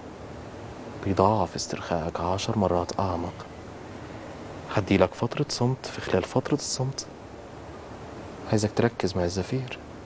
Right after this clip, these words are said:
وتضاعف استرخائك. في خلال ما أنا بتكلم أنت بتركز مع الاسترخاء.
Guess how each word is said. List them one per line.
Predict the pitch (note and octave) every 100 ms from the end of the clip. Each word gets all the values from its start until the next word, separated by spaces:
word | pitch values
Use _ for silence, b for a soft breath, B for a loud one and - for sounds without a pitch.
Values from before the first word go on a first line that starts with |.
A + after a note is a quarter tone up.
| - - - - - - - -
وتضاعف | F2+ F2+ F2+ F2
استرخائك. | - - - - A#2+ A#2+
في | -
خلال | - G2 F2+
ما | G#2
أنا |
بتكلم | B2 C3 - B2+ C#3 C#3 - - - -
أنت | A2+ G2+
بتركز | F#2 - G2+ - G2+
مع | G#2
الاسترخاء. | G2 - - - D#2